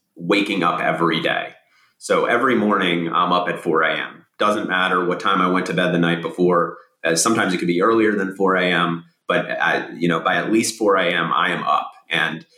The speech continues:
the first thing I, I typically do is just kind of get a check-in with myself. Like, was there anything critical from the prior day that I didn't follow up or follow through on? Because now's my opportunity to make it right. And then I quickly pivot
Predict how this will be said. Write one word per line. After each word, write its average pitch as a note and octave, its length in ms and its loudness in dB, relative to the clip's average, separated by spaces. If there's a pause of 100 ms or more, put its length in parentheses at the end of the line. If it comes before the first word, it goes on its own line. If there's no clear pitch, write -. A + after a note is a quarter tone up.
(120)
the E2 140 -12
first A#2 260 0
thing A2 180 2
I, F2+ 300 2
I F2 100 0
typically E2+ 680 -2
do E2+ 400 2 (280)
is F2+ 240 0
just F2+ 200 -2
kind F2 160 0
of D#2+ 240 -2 (260)
get F#2+ 300 0
a - 160 -2
check-in D2+ 800 -2
with D#2 180 -8
myself. D2 520 -2 (140)
Like, D#2+ 220 0
was F2 160 0
there E2 180 0
anything G#2 500 2
critical - 840 -4
from E2+ 160 2
the E2+ 120 -2
prior F2+ 460 0
day D2 240 0
that D2 100 0
I D#2 60 0
didn't E2 200 2
follow E2+ 420 0
up - 180 -2
or - 160 -6
follow D#2+ 300 0
through D2+ 280 -6
on? A#1 200 -2
Because - 260 -10
now's E2 260 0
my E2+ 160 0
opportunity D#2 600 -4
to D2 80 -10
make D2+ 220 -8
it - 100 -10
right. D#2 320 0 (480)
And F2+ 80 2
then G2+ 120 2
I F2 80 0
quickly - 540 0
pivot - 400 2